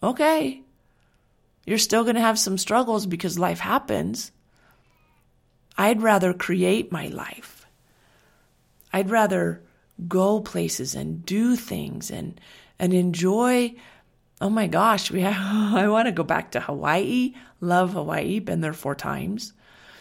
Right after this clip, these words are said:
I wanna go to, to Ireland and Scotland. My husband and I are planning a trip to Europe in May. I'm excited for those things. And when I was on food stamps and state assistance,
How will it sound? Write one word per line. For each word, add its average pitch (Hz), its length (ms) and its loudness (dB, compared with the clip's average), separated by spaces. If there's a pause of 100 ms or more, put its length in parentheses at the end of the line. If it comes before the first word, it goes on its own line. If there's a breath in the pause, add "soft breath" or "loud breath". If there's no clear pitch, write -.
(360 loud breath)
I 180 60 2
wanna 185 240 4
go 180 200 4
to, 170 280 2 (300 loud breath)
to - 220 -2
Ireland 226 640 2
and 175 200 -4
Scotland. 247 720 -2 (440 soft breath)
My 175 80 2
husband 190 340 4
and 185 140 2
I 185 120 2
are 165 100 2
planning 175 580 -2
a 170 60 -2
trip 185 360 -6
to 175 120 -8
Europe 170 580 -2 (160)
in 160 240 0
May. 165 500 -4 (920 soft breath)
I'm 202 100 0
excited 254 600 2
for 190 140 -2
those 165 260 0
things. - 460 -6 (600 soft breath)
And 208 160 2
when 220 100 4
I 220 160 4
was 254 160 0
on 226 160 0
food 196 320 0
stamps 277 440 -2
and 180 120 -2
state 220 300 0
assistance, 220 800 -2